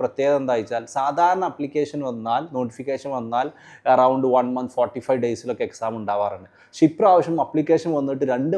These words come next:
മാസത്തിലധികം ദിവസങ്ങൾ നമുക്കുണ്ട് എന്നുള്ളതാണ്. രണ്ട് മാസത്തിലധികം ദിവസങ്ങൾ എന്ന് പറഞ്ഞാൽ ഏകദേശം അറുപത്തഞ്ചോളം ദിവസങ്ങൾ നമ്മൾ എക്സാമിനുണ്ട്. അപ്പോൾ ഈ ഒരു ദിവസങ്ങളെ കൊണ്ട്, ഈ ഒരു ദിവസങ്ങളിൽ നമ്മൾ സീരിയസ് ആയിട്ട് നമ്മൾ പ്രിപ്പയർ ചെയ്യുകയാണെങ്കിൽ തീർച്ചയായിട്ടും നമുക്ക് ക്വാളിഫൈ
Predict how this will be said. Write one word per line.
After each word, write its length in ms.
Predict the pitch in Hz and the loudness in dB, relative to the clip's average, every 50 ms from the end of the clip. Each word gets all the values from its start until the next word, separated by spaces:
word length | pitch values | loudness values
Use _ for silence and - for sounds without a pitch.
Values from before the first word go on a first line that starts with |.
| 170 143 | -2 -2
മാസത്തിലധികം 720 | 135 139 139 - 165 156 - 165 165 147 135 139 143 135 131 | -4 -4 -4 -6 -8 -6 -4 -2 -2 -2 -2 -2 -4 -2 -4
ദിവസങ്ങൾ 340 | 131 127 120 - 131 131 131 127 123 | -4 -6 -6 -8 -10 -10 -8 -6 -6
നമുക്കുണ്ട് 380 | 120 117 107 123 117 113 117 117 117 | -6 -6 -8 -8 -6 -4 -2 -2 -2
എന്നുള്ളതാണ്. 440 | 107 104 98 98 92 95 95 - _ _ _ _ _ - 117 | -2 -4 -6 -6 -4 -6 -8 -8 _ _ _ _ _ -8 -6
രണ്ട് 160 | 117 120 127 127 | -6 -4 -2 -2
മാസത്തിലധികം 520 | 120 117 - - - 131 131 127 131 135 131 127 | -2 -2 -4 -6 -6 -4 -2 -2 -2 -2 -4 -4
ദിവസങ്ങൾ 300 | 123 117 - 135 127 131 | -4 -4 -6 -6 -4 -2
എന്ന് 100 | 131 131 | -2 -2
പറഞ്ഞാൽ 180 | 131 127 131 127 120 | -4 -4 -6 -6 -6
ഏകദേശം 320 | 127 123 127 127 139 127 120 | -4 -6 -6 -6 -6 -6 -4
അറുപത്തഞ്ചോളം 640 | 120 127 143 139 - 156 151 143 156 151 156 156 156 - - - - - 120 123 | -2 -4 -4 -4 -6 -6 -4 -2 0 0 -2 -2 -6 -10 -20 -20 -12 -6 -2 0
ദിവസങ്ങൾ 500 | 123 131 127 - - 151 147 147 143 135 135 127 - - _ _ - | 0 0 0 0 -2 -2 0 0 0 0 -2 -4 -6 -18 _ _ -8
നമ്മൾ 160 | 113 113 113 104 | -4 -4 -4 -4
എക്സാമിനുണ്ട്. 580 | 101 - - 110 101 104 104 95 85 85 - - _ _ _ _ _ _ - - - | -4 -4 -6 -6 -4 -6 -6 -14 -14 -16 -20 -20 _ _ _ _ _ _ -10 -4 -2
അപ്പോൾ 120 | 143 147 175 175 190 | 0 2 2 2 4
ഈ 40 | 214 240 254 | 2 2 2
ഒരു 100 | 240 233 190 | 2 2 2
ദിവസങ്ങളെ 760 | 190 165 160 170 165 - - 180 175 175 170 165 160 160 156 151 143 - - | 4 4 4 4 4 2 0 0 2 4 4 4 4 4 2 2 0 -2 -2
കൊണ്ട്, 260 | 147 139 135 135 135 175 208 170 147 | -2 -2 0 0 0 0 2 2 4
ഈ 20 | 170 196 | 6 6
ഒരു 80 | 185 170 156 | 6 6 6
ദിവസങ്ങളിൽ 580 | 143 139 127 131 - 151 147 147 143 135 131 131 135 135 131 | 4 4 4 2 0 0 0 2 2 2 2 2 0 0 -2
നമ്മൾ 160 | 127 135 139 131 - - | -2 -2 -2 -2 -4 -2
സീരിയസ് 380 | - 156 190 202 233 220 - - | 0 0 2 2 2 0 2 2
ആയിട്ട് 160 | 151 147 139 135 | 0 0 0 -2
നമ്മൾ 140 | 131 123 131 127 | -4 -6 -6 -6
പ്രിപ്പയർ 320 | 123 117 - - 131 131 135 131 | -6 -8 -6 -2 0 0 2 2
ചെയ്യുകയാണെങ്കിൽ 540 | 127 123 120 120 117 113 107 107 110 117 113 - | 2 2 2 2 0 0 0 -2 -4 -6 -6 -4
തീർച്ചയായിട്ടും 560 | 117 123 117 117 - - 117 110 110 104 110 110 | -4 -6 -6 -6 -6 -6 -6 -6 -6 -8 -12 -14
നമുക്ക് 160 | 110 104 - | -12 -6 -4
ക്വാളിഫൈ 320 | - 110 110 104 - 120 | -2 -2 -2 -4 -8 -10